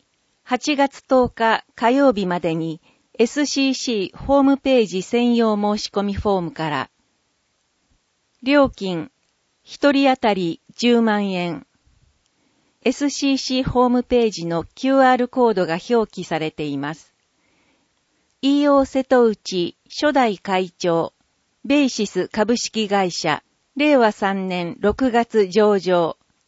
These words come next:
代表取締役社長、吉村公隆さん、三原市出身の写真があります。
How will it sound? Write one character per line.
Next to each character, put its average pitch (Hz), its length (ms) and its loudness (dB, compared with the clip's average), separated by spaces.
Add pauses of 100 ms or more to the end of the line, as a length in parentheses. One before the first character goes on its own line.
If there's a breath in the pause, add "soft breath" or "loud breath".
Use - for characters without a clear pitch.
(200)
代 269 200 4
表 269 360 0
取 254 180 2
締 240 420 -2
役 226 260 -2
社 214 180 -4
長、 175 360 -4 (320)
吉 220 320 0
村 202 280 2
公 233 300 -4
隆 185 340 -6
さ 147 160 -6
ん、 143 140 -8 (220)
三 226 100 0
原 277 340 0
市 190 200 -6
出 180 240 -6
身 160 420 -6 (300)
の 247 260 0
写 233 180 -2
真 240 340 -2
が 208 200 -2
あ 196 80 -2
り 185 140 -6
ま 170 160 -4
す。 - 200 -20